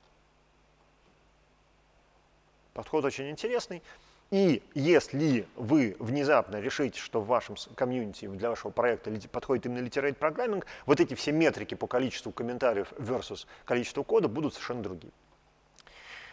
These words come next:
Так, и это мы сбежали вперёд и поговорили про комментарии. Вот. Эм, щас я какую-то знаю байку про комментарии. Э, байка была такая,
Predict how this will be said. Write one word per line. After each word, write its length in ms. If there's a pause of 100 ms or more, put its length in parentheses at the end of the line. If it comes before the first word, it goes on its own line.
(120)
Так, 360 (280)
и 80
это 180
мы 260
сбежали 440
вперёд 400
и 20
поговорили 380
про 160
комментарии. 760 (280)
Вот. 440 (520)
Эм, 640 (1300)
щас 340
я 60
какую-то 400
знаю 260
байку 380
про 160
комментарии. 640 (2750)
Э, 480
байка 320
была 180
такая, 720